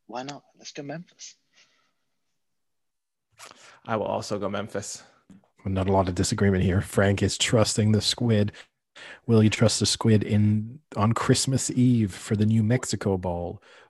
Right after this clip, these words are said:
Speaker 2: Well, I was gonna
Speaker 3: Hawaii
Speaker 2: give you a
Speaker 3: versus
Speaker 2: fact about the Memphis one, though, 'cause
Speaker 3: Okay,
Speaker 2: we're not
Speaker 3: go ahead.
Speaker 2: looking good because they've made it to, I think, seven straight bowl games, but they haven't won one since two thousand fourteen.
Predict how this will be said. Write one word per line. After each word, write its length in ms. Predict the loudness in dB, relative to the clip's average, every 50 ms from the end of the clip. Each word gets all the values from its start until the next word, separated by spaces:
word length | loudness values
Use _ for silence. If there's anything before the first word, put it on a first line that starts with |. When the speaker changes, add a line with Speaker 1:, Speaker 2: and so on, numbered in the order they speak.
| 0
Speaker 2:
Well, 100 | 4 6 8
I 60 | 8
was 80 | 8 8
gonna 80 | 6
Speaker 3:
Hawaii 40 | 6
Speaker 2:
give 120 | 6 6
you 60 | 8 6
a 20 |
Speaker 3:
versus 100 | 6 8
Speaker 2:
fact 280 | 6 4 4 4 2 2
about 320 | 4 4 6 6 4 2
the 60 | 0 2
Memphis 420 | 2 2 2 2 -2 -4 -4 -2
one, 180 | -4 -4 -4 -4
though, 260 | -4 -4 -4 -6 -8 -12 _ _ _ _ _ _ _ _
'cause 140 | -2 -2 0
Speaker 3:
Okay, 80 | 2
Speaker 2:
we're 60 | 2 4
not 160 | 4 4 4
Speaker 3:
go 40 | 4
ahead. 120 | 4 2
Speaker 2:
looking 200 | 2 0 0 4
good 380 | 6 6 6 6 4 2 -2 -8 -18 _ _ _ _ _ _ _ _ _
because 580 | -4 -2 0 4 4 6 6 4 2 0 -4 -2
they've 220 | 0 0 0 2
made 160 | 2 2 2
it 140 | 2 0 0
to, 120 | 0 0 0
I 60 | 2
think, 180 | 0 -2 -4 -4
seven 400 | 0 2 4 4 4 2 -2 -2
straight 280 | 0 0 0 0 2
bowl 160 | 2 2 2
games, 380 | 2 2 0 0 0 -2 -4 -4
but 120 | -2 0 2
they 80 | 2
haven't 280 | 2 2 0 0 -2 -4
won 220 | -4 -4 -4 -4
one 180 | -4 -6 -6 -6
since 240 | -8 -12 -14 -14 -14
two 140 | -12 -10 -6
thousand 360 | -4 -4 -4 -4 -6 -8 -8
fourteen. 520 | -6 -6 -6 -6 -8 -10 -10 -10 -12 -14